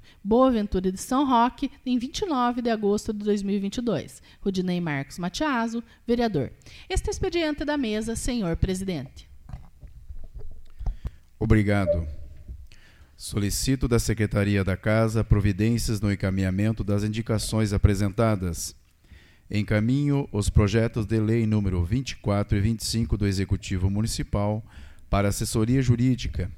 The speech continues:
Speaker 2: e ainda para as comissões para seus devidos pareceres. Encaminho a emenda modificativa número zero um, de autoria da Comissão de Constituição, Justiça e Redação,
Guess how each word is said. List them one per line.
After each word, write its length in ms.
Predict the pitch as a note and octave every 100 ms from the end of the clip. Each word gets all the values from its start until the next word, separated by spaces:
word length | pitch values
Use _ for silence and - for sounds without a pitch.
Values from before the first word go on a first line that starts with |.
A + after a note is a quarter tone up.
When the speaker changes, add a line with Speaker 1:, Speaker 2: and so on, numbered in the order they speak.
| -
Speaker 2:
e 140 | F#2+ F#2
ainda 380 | G2 A2+ A2+
para 200 | - G#2
as 120 | G#2 -
comissões 580 | B2+ C3 - A2 A2+
para 240 | - G#2+ G#2
seus 280 | - G#2 G2+
devidos 500 | F#2 G#2+ G#2+ G#2+ -
pareceres. 920 | G2+ G2+ - B2+ B2 F2+ - - - _ _ _ - _ - - _ _ - -
Encaminho 760 | G#2 A2+ A2 A#2+ C#3+ C#3+ C#3+ G2
a 140 | G#2
emenda 440 | G#2+ A2+ C3 B2+
modificativa 1040 | B2 A#2+ A2+ - G#2+ G#2+ - A2+ B2 A#2+ A#2+
número 320 | A2+ A2+ G#2
zero 340 | G2 B2 B2+
um, 240 | A#2+ A#2+ F2 - - - -
de 100 | F#2+
autoria 600 | G2 G2 - G2+ A#2+ C3 A#2+
da 100 | A2
Comissão 560 | G2+ G2+ F#2 A#2+ B2
de 80 | A#2
Constituição, 840 | A2 A2 - A2+ G2 - - B2 B2
Justiça 540 | A2 - G2+ F#2+ A2
e 20 |
Redação, 640 | G#2+ B2 C#3+ - A2 A2+